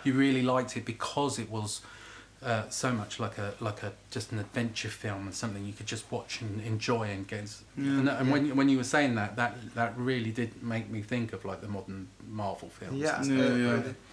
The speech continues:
Speaker 2: It's just a shame that this and, uh, and, um, Westerns didn't, uh,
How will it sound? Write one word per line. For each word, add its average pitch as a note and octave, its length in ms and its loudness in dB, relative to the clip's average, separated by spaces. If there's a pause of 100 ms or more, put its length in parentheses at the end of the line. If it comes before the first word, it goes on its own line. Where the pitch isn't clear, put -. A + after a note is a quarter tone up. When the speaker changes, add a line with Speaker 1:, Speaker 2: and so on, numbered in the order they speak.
(280)
Speaker 2:
It's C3 140 0
just C#3+ 180 0
a C3 80 2
shame B2 380 4
that A#2+ 180 0
this B2+ 300 0
and, A#2+ 400 2
uh, A#2 460 2
and, A#2+ 320 2
um, A#2 480 0 (280)
Westerns A#2+ 720 2
didn't, A#2+ 340 0
uh, A#2 180 0